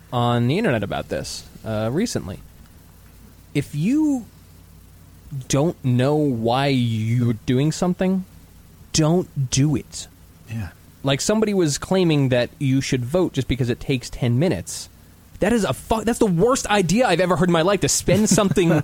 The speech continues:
Speaker 2: <laughs>
Speaker 1: spend time doing something just because it takes the amount of time that you think it's going to take is the worst thing I've ever heard. Like, I think this person's an
Speaker 2: Yeah.
Speaker 1: actual monster. He might actually be a demon, because <laughs> no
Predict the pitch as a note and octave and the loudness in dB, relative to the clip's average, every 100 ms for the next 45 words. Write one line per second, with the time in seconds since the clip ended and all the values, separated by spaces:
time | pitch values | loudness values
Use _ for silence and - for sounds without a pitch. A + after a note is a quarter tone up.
0 | - - - C4+ B3+ B3 F#3+ F3 A3+ G3+ | -2 -10 -2 0 2 2 2 2 2 2
1 | F#3 D#3+ D3+ F3 F#3+ - - G3 F3+ D3 | 2 2 2 0 0 -2 0 0 0 -2
2 | - F#3 - D3+ D3+ D#3+ - F3+ G3 E3 | -2 -2 0 2 2 0 -2 0 2 2
3 | C#3 D#3+ - E3 D#3+ F3 D#3+ B2 - G3 | 0 0 0 0 0 0 0 0 -2 -2
4 | - - - - - G3 F#3+ D3+ - E3+ | -4 -16 -20 -20 -2 0 0 -2 -4 -6
5 | C#3 G3 G#3 E3 D3 C#3 F#3 B3 - - | -2 0 0 0 -2 0 2 2 0 -4
6 | - - A#3 A3 F3 F3 F3 E3+ E3 F3 | -8 -2 0 2 0 0 -2 0 0 0
7 | G#3+ F3 F3 F#3+ G3 D4 A#3+ E3+ - G3+ | 0 0 0 0 0 -2 -2 -2 0 0
8 | D#3+ C#3+ F3 - C#3 C3 C4 E4+ - G#2+ | 0 0 0 0 2 2 2 0 0 0
9 | F3 A3+ A3 G3 F#3 F3 C#3+ F3 D3+ D3+ | 0 2 0 0 0 0 2 0 0 0
10 | D#4+ A#2+ - - - - G#3 - G#3 G#3 | 0 -2 -6 -20 -20 -6 -4 -2 -2 -2
11 | F#3+ G3 B3+ C#4+ | -2 0 0 -2